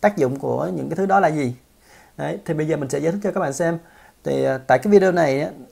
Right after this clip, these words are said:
mình thấy nó khá là dài, khoảng hai, hai mươi phút lận, cho nên là mình, ờ, phải chia nó làm hai đoạn video.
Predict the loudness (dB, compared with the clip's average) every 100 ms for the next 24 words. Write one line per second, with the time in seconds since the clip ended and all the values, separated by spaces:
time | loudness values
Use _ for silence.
0 | _ -8 -4 -2 2 4 4 4 0 0
1 | 0 0 0 0 0 2 2 2 0 0
2 | 0 0 -2 -2 -2 -2 -6 -12 -20 _
3 | _ -6 -2 0 2 0 -2 -2 0 0
4 | 0 4 4